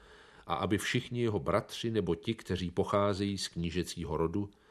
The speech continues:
byli pod jeho panstvím. Věřte mi, nebude-li jediný vládce spravovati toto knížectví,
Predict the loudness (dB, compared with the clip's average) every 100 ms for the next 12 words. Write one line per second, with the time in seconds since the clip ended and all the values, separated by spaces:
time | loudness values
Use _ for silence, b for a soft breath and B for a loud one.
0 | b b b 2 4 4 6 6 6 4
1 | 2 0 -2 -8 -8 -12 -12 -16 -20 _
2 | _ _ B B B 2 2 2 0 0
3 | 0 -2 -6 b b b b b 0 4
4 | 6 8 8 6 4 4 4 2 6 6
5 | 6 2 -2 0 0 2 4 6 6 4
6 | 2 0 0 0 0 -2 0 -2 -4 -4
7 | -6 -6 -10